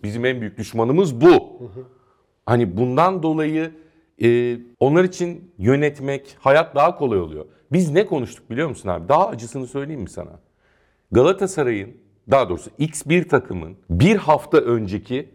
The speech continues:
Speaker 1: bir maçında sonucu etkilememiş bir hakem pozisyonunun M H K başkanı tarafından başka açısının getirilmesi üzerine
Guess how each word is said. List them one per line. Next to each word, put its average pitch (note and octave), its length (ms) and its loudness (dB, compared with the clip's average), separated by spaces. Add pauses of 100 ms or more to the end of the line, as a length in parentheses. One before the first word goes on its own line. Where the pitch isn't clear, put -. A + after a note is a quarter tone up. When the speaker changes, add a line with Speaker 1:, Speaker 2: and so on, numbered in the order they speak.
Speaker 1:
bir D#3+ 160 0
maçında B2+ 640 -2 (120)
sonucu E3+ 520 2
etkilememiş F3+ 760 -4
bir D#3+ 120 -2
hakem D#3 380 0
pozisyonunun A#2 800 -6 (360)
M C#3+ 200 4
H E3+ 120 0
K G3 180 0
başkanı D#3+ 380 -4
tarafından C3 600 -2 (240)
başka D#3+ 360 2
açısının E3 480 -2
getirilmesi D#3+ 580 -2
üzerine D3+ 460 -2